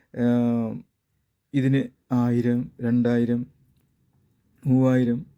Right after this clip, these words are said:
അങ്ങനെയൊക്കെ, നാലായിരം, അയ്യായിരം ഒക്കെ ക്യാരറ്റ് റേറ്റ് ഇടുന്ന റൂബികൾ ആണ് ഇത്. അപ്പോൾ ഇത് നമുക്ക് ഏറ്റവും, ആ, വേണ്ടപ്പെട്ടവർക്ക് വളരെ കുറച്ച് മാത്രമേ ഞാൻ എടുത്തിട്ടുള്ളൂ.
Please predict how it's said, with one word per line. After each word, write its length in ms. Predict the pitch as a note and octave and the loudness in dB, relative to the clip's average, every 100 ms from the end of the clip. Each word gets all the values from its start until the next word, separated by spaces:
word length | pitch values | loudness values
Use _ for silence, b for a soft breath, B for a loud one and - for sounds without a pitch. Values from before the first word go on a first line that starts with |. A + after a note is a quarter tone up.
| - | -14
അങ്ങനെയൊക്കെ, 380 | - C3 C3+ B2 | -4 0 0 0
നാലായിരം, 520 | A#2 B2 C3 C3 C3+ | 0 2 2 0 0
അയ്യായിരം 360 | C3 C3 C#3 D3+ | 0 0 0 0
ഒക്കെ 180 | D3+ D#3+ b b _ | -2 -6 b b _
ക്യാരറ്റ് 320 | B2+ B2+ A#2+ C3+ | -2 -2 0 -2
റേറ്റ് 240 | C#3 C3+ | -2 -2
ഇടുന്ന 240 | B2 C3 F3 b b b b - | -4 -2 -4 b b b b -8
റൂബികൾ 500 | B2 B2+ A#2+ A#2+ B2 D3+ - - | -2 0 2 2 2 -2 -6 -4
ആണ് 220 | B2+ B2+ G#3 | -2 -2 -4
ഇത്. 180 | A#2+ F#2 _ _ _ _ - | -8 -8 _ _ _ _ -10
അപ്പോൾ 140 | B2+ D3 | -6 -2
ഇത് 140 | D#3 F#3+ | 0 0
നമുക്ക് 320 | F3 E3 G3 A3+ | -2 -4 -4 -4
ഏറ്റവും, 440 | C#3+ C#3 - F#3+ A3+ - b b b b | -4 -4 -2 0 0 -2 b b b b
ആ, 200 | C#3+ D3 D3 C#3+ - - - C3 | -6 -2 -2 -4 -6 -12 -8 -4
വേണ്ടപ്പെട്ടവർക്ക് 680 | D3 D3 D3+ D#3 D#3+ D3+ B2 | 0 0 0 0 2 2 2
വളരെ 480 | A#2+ C#3 D#3+ D#3 G3 | -2 -2 -4 -2 -2
കുറച്ച് 400 | G3 E3+ D3+ E3+ | 0 -4 -2 -4
മാത്രമേ 400 | D#3+ D3+ C#3 D3+ | -2 -2 0 0
ഞാൻ 80 | C#3+ | 0
എടുത്തിട്ടുള്ളൂ. 480 | C#3 B2+ B2 B2+ | 0 -4 -4 -2